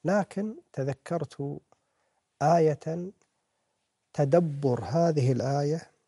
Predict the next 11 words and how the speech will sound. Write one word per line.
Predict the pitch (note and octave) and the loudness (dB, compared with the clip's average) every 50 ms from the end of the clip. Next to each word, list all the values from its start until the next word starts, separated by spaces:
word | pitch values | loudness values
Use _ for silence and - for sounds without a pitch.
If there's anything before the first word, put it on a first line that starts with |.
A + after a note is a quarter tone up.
| _ _ _ _ _ _ - - | _ _ _ _ _ _ -4 -2
وتأمل | A#2+ A#2 - D3+ C#3+ - E3 E3 D#3+ C#3+ C3+ B2+ A#2+ | -2 -2 0 -2 0 2 2 2 2 2 2 2 0
هذه | A#2 C3 D3+ D3+ D3 C#3 C3 B2 | 0 0 0 0 0 0 0 0
الآية | B2 A#2+ A#2+ C3+ D3 D3+ D#3 E3+ E3 C3 - _ _ _ - | 0 0 0 0 2 2 0 0 -2 -4 -8 _ _ _ 4
وسماع | D3+ C#3+ C#3+ C3 - - D#3 D#3 E3+ F#3 F#3+ D#3+ A#2 | 6 6 6 6 4 0 0 2 2 2 2 2 0
هذه | - - E3 F3 E3+ D#3+ D3+ C#3+ B2+ C#3 | 0 0 0 0 0 0 -2 -2 -2 -2
الآية | C3 B2 C#3 C#3+ C#3 B2+ A2+ A2 G2+ | -2 0 0 2 2 2 2 0 0
والإنصات | G#2 B2 C3 C3 C3+ C#3 C#3 C3+ B2+ - - - F3+ E3+ C3+ B2+ - - | -2 -4 -4 -4 -2 -2 -2 -2 -2 -2 -4 -4 -2 -2 -2 -4 -4 -6
لها | C3+ C#3+ B2+ A#2+ C#3+ C3 A#2 _ _ _ _ _ _ _ _ _ _ _ _ _ _ _ _ _ - | -4 -4 -4 -4 -6 -8 -10 _ _ _ _ _ _ _ _ _ _ _ _ _ _ _ _ _ -6
بشكل، | B2 B2+ A#2+ - - E3+ D#3+ - - D3 B2 A#2 G#2+ G#2 - _ - - _ _ _ _ _ _ _ _ - - | -4 -4 -4 -2 -2 -4 -4 -4 -6 -6 -4 -2 -4 -4 -6 _ -16 -20 _ _ _ _ _ _ _ _ -8 -4
آه، | - B2 A#2 A#2 A2+ A2+ A#2 A#2+ A#2 B2+ | -2 0 0 0 0 -2 -4 -6 -8 -10
دقيق | B2+ A#2 C3+ C#3 - - D#3+ F3+ F#3+ G3+ G3+ - _ | -6 -4 -4 -4 -4 -4 -6 -4 -4 -4 -6 -8 _